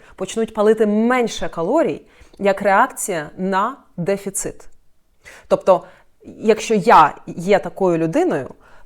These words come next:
то при тій самій денній активності я буду вже палити не дві тисячі калорій, а тисяча вісімсот, навіть не усвідомлюючи це. З цим, звичайно, можна боротись, наприклад, додаючи кардіо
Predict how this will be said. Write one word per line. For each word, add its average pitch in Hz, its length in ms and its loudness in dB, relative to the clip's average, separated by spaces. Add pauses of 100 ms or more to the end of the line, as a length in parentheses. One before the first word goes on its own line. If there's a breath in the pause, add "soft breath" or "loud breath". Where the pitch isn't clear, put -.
то 170 500 2
при 233 460 6 (640)
тій 285 240 0
самій 190 500 -2 (420)
денній 208 460 2
активності 294 720 -6 (280 soft breath)
я 208 100 0
буду 233 160 2
вже 233 120 0
палити 233 340 0
не 208 160 0
дві 185 180 -2
тисячі 233 420 -2
калорій, 170 320 0
а 165 60 -2
тисяча 240 420 -8
вісімсот, - 640 -12 (400 loud breath)
навіть 226 420 0
не 214 120 -4
усвідомлюючи 208 840 -6
це. - 200 -16 (600)
З - 180 -10
цим, 196 460 -4
звичайно, 180 460 -2
можна 190 300 -2
боротись, 269 560 -4 (180 soft breath)
наприклад, 170 560 -6 (100)
додаючи 170 600 -4
кардіо 269 640 0